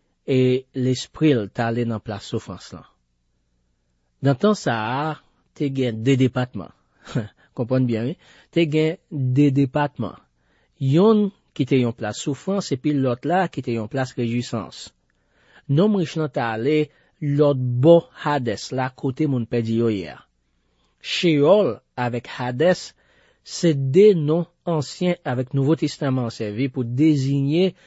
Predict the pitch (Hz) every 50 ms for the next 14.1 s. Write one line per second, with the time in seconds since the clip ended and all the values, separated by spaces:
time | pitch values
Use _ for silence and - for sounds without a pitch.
0 | _ _ _ - 147 139 143 139 135 131 131 147 151 143 135 127 - 135 131 127
1 | 113 95 - - - 127 131 131 135 131 131 127 - 151 139 131 - 135 113 92
2 | - _ _ _ _ _ _ _ - - - 156 151 151 151 143 147 147 139 139
3 | 131 127 127 127 120 123 _ _ _ - - - 131 120 117 107 107 113 110 117
4 | 135 143 135 117 117 113 - 120 110 117 117 120 - 156 131 - 127 113 113 -
5 | 127 123 120 120 117 120 135 165 180 147 - _ _ _ - - 120 113 - -
6 | - - - 175 170 175 170 - _ _ _ _ _ _ - - 160 151 - -
7 | 151 139 - - - 185 160 - - 180 196 202 170 143 131 - 147 - 143 135
8 | 135 131 127 127 127 127 127 123 127 127 131 127 127 120 95 - _ _ _ _
9 | _ _ _ _ - - 139 - 165 139 - - - 170 160 160 160 156 - -
10 | 147 143 143 139 131 - 139 123 123 - - 160 147 131 139 135 135 131 127 113
11 | 104 101 - - - 139 123 117 113 110 110 110 110 110 107 - - 107 85 65
12 | - _ _ _ _ _ _ _ _ _ _ _ _ - - 139 135 135 135 -
13 | - 131 123 - 131 120 - - 139 139 131 - 131 120 117 - 165 156 170 151
14 | 127